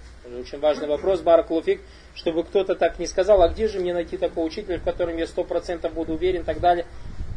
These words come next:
Надо знать середину, шейх поэтому говорит, не является обязательным или условием преподавателя, чтобы он был специалистом в том или ином вопросе.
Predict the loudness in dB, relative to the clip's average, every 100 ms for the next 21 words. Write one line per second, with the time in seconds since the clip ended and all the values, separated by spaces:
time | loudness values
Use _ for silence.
0 | -8 -10 -12 -6 -2 0 0 0 0 -2
1 | 0 -2 0 0 2 0 2 2 2 2
2 | -2 -2 4 4 4 2 4 4 2 -4
3 | -2 0 4 4 4 -6 -6 -10 -4 -2
4 | -2 0 2 2 0 0 2 6 8 6
5 | 6 0 0 -2 0 2 4 2 2 -6
6 | 0 0 0 -4 -8 -2 -2 0 -2 -2
7 | -2 -2 -2 -4 -4